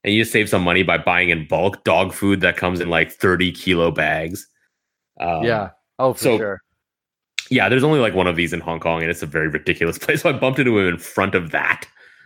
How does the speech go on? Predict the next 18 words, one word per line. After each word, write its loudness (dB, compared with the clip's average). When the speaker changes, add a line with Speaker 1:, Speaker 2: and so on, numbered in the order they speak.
Speaker 1:
Um, 0
but 2
he -6
was, 0
he -4
was 2
out 0
shooting 2
with 2
a 0
very 2
strange -2
combo. 2
Uh, 4
he 0
had 4
a 4
Pentax -2